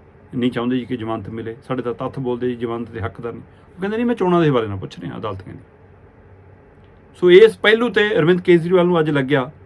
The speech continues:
ਕਿ ਅੱਜ ਮੇਰੇ ਲਈ ਸੁਖਾਵਾਂ ਦਿਨ ਹੋ ਸਕਦਾ ਹੈ। ਪਰ ਉਹਨਾਂ ਦੀ ਨਿਆਇਕ ਹਿਰਾਸਤ ਦੇ ਵਿੱਚ ਵੀਹ ਮਈ ਤੱਕ ਦਾ ਵਾਧਾ ਹੋ ਗਿਆ, ਸੱਤ ਮਈ ਤੱਕ ਸੀ, ਸੋ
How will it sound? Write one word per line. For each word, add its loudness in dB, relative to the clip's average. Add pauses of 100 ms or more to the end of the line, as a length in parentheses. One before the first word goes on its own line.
(120)
ਕਿ 0
ਅੱਜ 0
ਮੇਰੇ 0
ਲਈ -2
ਸੁਖਾਵਾਂ -6
ਦਿਨ -8
ਹੋ -6
ਸਕਦਾ -14
ਹੈ। -16 (280)
ਪਰ -2
ਉਹਨਾਂ -2
ਦੀ -2
ਨਿਆਇਕ -4
ਹਿਰਾਸਤ -6
ਦੇ -4
ਵਿੱਚ -8 (680)
ਵੀਹ -2
ਮਈ 2
ਤੱਕ -8
ਦਾ -4
ਵਾਧਾ -6
ਹੋ -8
ਗਿਆ, -10 (180)
ਸੱਤ -8
ਮਈ -2
ਤੱਕ -12
ਸੀ, -10 (520)
ਸੋ -4